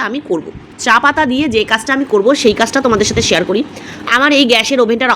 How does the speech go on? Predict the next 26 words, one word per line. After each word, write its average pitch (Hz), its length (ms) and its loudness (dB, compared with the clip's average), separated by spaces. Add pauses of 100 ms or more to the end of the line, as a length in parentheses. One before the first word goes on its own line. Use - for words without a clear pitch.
অবস্থা 233 320 -2
তোমরা 220 140 2
দেখো, 180 260 0 (220)
আমি 220 100 2 (100)
ভালো 202 200 2
করে 240 180 4
তোমাদের 208 280 0
দেখাচ্ছি। 175 320 -2 (600)
কতদিন 254 320 6
ধরে 285 120 8
আমি 269 140 4
জমিয়ে 233 260 4
রেখেছি 254 260 2
আমি 240 120 4
নিজেও 214 160 4
জানি 190 220 4
না 226 100 2 (720)
তোমাদের 262 360 6
জন্য। 190 180 4 (600)
লাস্ট 247 280 -2 (140)
মনে 269 180 0
হয় 294 240 6
আমি 262 180 -2
পনেরো 233 220 0
দিন 254 120 -2
আগে 269 100 -2